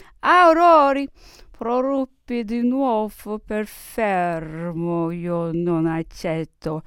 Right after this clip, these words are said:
l'augurio e sono ben lontano dal desider arglillo.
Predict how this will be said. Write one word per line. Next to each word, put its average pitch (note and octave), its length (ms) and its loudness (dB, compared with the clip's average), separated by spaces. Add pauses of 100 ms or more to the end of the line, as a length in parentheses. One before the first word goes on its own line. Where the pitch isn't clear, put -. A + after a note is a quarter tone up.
(320)
l'augurio E3+ 1120 -6 (920)
e E3 140 -8
sono E3+ 560 -8
ben B3 340 -6 (100)
lontano F3 880 -8
dal D#3 200 -10 (440)
desider A#3 1000 -2 (100)
arglillo. G3 1160 -4